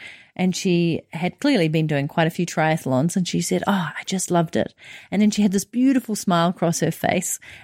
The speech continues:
and she said, "Actually, I'm pretty proud because I won my age group."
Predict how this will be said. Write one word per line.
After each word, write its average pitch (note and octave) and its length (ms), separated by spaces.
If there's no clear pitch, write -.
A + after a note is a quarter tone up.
and F#3+ 100
she G#3 100
said, - 260
"Actually, - 360
I'm F3 120
pretty F#3 300
proud E3 340
because F3 260
I E3+ 80
won F3 320
my F3+ 260
age F#3 360
group." - 320